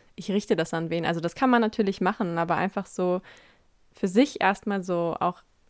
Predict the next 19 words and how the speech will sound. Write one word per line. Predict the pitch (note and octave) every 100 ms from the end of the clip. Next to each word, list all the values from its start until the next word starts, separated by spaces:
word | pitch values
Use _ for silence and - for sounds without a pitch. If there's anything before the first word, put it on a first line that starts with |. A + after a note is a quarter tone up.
| -
ja, | E3+ F#3+
immer | G3+ G3
mal | F3+ F3 E3+
wieder | F#3+ F3+
so | F3 E3+ E3 E3+ _ _ - _ _ -
klar | - F3 F#3+ B3
zu | C4
kommen, | A#3+ B3 A3+ G#3+
klingt | G#3 G#3+
vielleicht | G#3+ F3+ F#3 -
so | F3
ein | F3 F3
bisschen, | F#3 - E3 E3
äh, | D#3+ D#3+ D#3+ E3+ _ _ _ _ _ _ _ _ _ _ _ _ _ _ _ - -
krass, | - F3 - - -
aber | F3+ F3+
halt | F3+ -
einfach | F#3 F#3+ F3+
so | - E3+ E3+ E3+